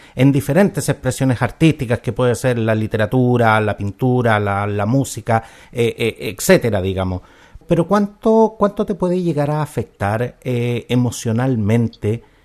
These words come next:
sumergirte justamente en, en las fibras más sensibles de estas historias? Porque acá no solo es contar una historia, sino que es empatizar y conectarse justamente con el, con el personaje.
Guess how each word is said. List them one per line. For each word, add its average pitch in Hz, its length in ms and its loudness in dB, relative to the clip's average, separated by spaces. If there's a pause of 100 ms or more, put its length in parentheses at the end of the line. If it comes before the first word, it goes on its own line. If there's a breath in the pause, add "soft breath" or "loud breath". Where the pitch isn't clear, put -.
(160 soft breath)
sumergirte 165 840 2
justamente 135 1000 0
en, 135 600 2
en 147 180 0
las 127 100 -4
fibras 175 380 0
más 170 240 0
sensibles 151 600 -2
de 110 100 -2
estas 107 200 -6
historias? 95 540 -4 (560 soft breath)
Porque 151 720 2
acá 170 300 2
no 185 180 4
solo 190 400 4
es 120 80 0
contar 131 360 -2
una 143 120 2
historia, 147 380 -2
sino 127 280 -2
que 139 140 0
es 147 180 -4 (360 soft breath)
empatizar 143 880 0 (120)
y 165 120 -2
conectarse - 760 -2
justamente 170 840 -2 (180)
con 139 220 2
el, 135 520 0
con 135 160 0
el 127 100 -2
personaje. 123 760 -6